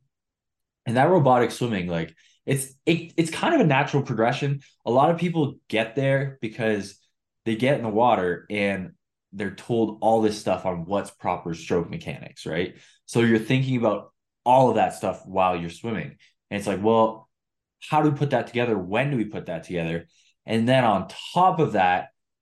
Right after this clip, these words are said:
there's people who perhaps had a rhythm-based swimming at one point, and then they went to a new swim coach,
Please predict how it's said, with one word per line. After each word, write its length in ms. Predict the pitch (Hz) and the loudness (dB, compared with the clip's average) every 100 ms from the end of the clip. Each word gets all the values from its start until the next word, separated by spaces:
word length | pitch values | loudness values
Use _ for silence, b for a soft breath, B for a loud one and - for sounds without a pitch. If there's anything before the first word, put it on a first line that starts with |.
| _ _ _ _ | _ _ _ _
there's 600 | - 113 113 110 101 - _ _ _ _ _ _ _ _ _ _ - | -4 0 2 0 -4 -16 _ _ _ _ _ _ _ _ _ _ -4
people 420 | 165 151 160 147 | -2 2 2 2
who 320 | 147 151 143 | 2 0 0
perhaps 580 | 135 131 127 123 123 - | -2 -6 0 -2 -2 -14
had 560 | - - 101 110 131 - - | -18 -10 -4 -4 -4 -10 -10
a 80 | 120 | -8
rhythm-based 800 | 127 131 147 143 135 131 135 | -6 -6 -6 -6 -6 -6 -8
swimming 180 | 139 143 | -6 -6
at 100 | 104 | -6
one 220 | 92 104 | -6 -8
point, 300 | - 135 143 - | -4 -2 -2 -4
and 100 | 110 | -6
then 120 | 110 | -2
they 100 | 107 | -2
went 360 | 92 101 123 | -2 -2 -4
to 120 | - 110 | -6 -6
a 60 | |
new 200 | 98 101 | -4 -4
swim 320 | 98 - 165 | -6 -2 -2
coach, 380 | 160 95 87 85 | -2 -4 -4 -8